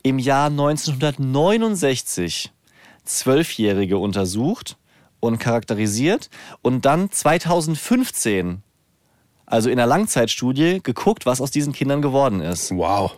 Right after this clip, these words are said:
Speaker 1: Ja? In dieser Studie ist herausgekommen, diese Menschen, die zu Beginn als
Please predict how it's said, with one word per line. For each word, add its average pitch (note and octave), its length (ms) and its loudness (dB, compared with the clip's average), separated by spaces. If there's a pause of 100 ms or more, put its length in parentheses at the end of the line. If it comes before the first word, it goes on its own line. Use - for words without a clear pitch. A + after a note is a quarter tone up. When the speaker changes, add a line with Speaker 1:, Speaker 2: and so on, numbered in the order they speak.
Speaker 1:
Ja? C3+ 260 2 (580)
In A3+ 160 4
dieser G#3+ 200 2
Studie G3 380 0
ist B2 180 0
herausgekommen, C#3 800 0 (680)
diese A3 240 2
Menschen, D#3+ 760 0
die D3 300 2
zu C#3 200 -2
Beginn D#3 400 0
als B2 400 0